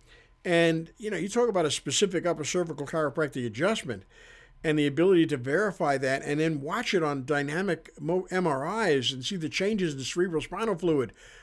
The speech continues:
Our science has advanced quite some bit, you know, as opposed to just crack 'em, crunch 'em, and hope it feels better. You know, more mobilization, it feels better, let's crunch 'em. And then, you know, <laughs> as a student, I used to have a chiro-, a chiropractor say, "You wanna play the piano on the spine?"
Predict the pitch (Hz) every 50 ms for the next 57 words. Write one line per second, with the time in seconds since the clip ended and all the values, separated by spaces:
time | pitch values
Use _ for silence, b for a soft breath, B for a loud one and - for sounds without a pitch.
0 | B B - 165 208 247 240 190 - - 170 170 190 214 208 175 - 170 147 135
1 | 131 131 123 113 127 156 196 220 208 160 - - - - - - 180 220 240 -
2 | - - - 185 170 156 139 127 185 247 196 - - - b b b b b b
3 | b b b b b b b b _ - 170 175 160 135 135 160 - 165 156 165
4 | 156 - - 175 175 165 165 175 165 147 170 165 151 - - - _ - - 175
5 | 165 170 160 - 165 147 139 127 - - 165 160 160 160 - 170 147 143 139 135
6 | 131 - - - 143 160 151 139 120 - - 165 160 151 127 117 127 117 104 82
7 | 82 - - 165 139 123 120 117 120 147 160 160 151 151 156 151 143 143 131 127
8 | 107 143 139 143 127 - 110 123 139 131 - 139 131 120 110 131 131 120 107 107
9 | 127 123 - - - 135 131 - - 78 - _ _ B B B B B B B
10 | B B - 117 123 123 127 123 120 120 131 139 123 113 117 127 - - - 123
11 | 127 127 - - - 180 160 123 B B B B B B B - 143 143 127 135
12 | 123 - - 180 185 180 165 151 143 139 139 147 139 131 - 143 127 131 127 120
13 | 110 110 113 113 113 104 - - 156 139 135 131 127 127 123 123 120 117 - -
14 | 151 139 135 120 135 131 127 - - 110 123 120 113 123 165 151 - - - 139
15 | 175 185 175 165 123 143 147 165 180 170 156 151 143 131 - - - 139 143 160
16 | 175 196 208 214 226